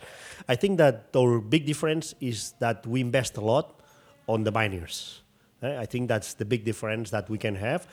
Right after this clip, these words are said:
that a farmer can have between, uh, another industry that is buying grapes,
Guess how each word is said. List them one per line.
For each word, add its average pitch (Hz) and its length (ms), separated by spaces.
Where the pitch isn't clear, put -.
that 107 160
a 104 40
farmer 110 440
can 104 220
have 104 240
between, 107 340
uh, 101 480
another 107 300
industry 113 420
that 107 180
is 101 140
buying 101 300
grapes, 135 340